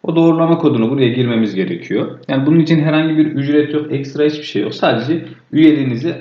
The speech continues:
aktif etmek için, e, bir kod geliyor. Şimdi ben kodu girdim. Kodumu girdikten sonra, e, şurada doğrula var. Doğrulaya basmamız gerekiyor. Şimdi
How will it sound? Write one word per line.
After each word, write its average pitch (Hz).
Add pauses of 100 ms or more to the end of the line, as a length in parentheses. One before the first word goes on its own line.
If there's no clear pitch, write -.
aktif 135
etmek 139
için, - (340)
e, 107
bir 143
kod 156
geliyor. 175
Şimdi 156
ben 165
kodu 170
girdim. 170 (2750)
Kodumu 170
girdikten 185
sonra, 147
e, 101 (560)
şurada 139
doğrula 139
var. - (280)
Doğrulaya 165
basmamız 95
gerekiyor. 95 (2000)
Şimdi 120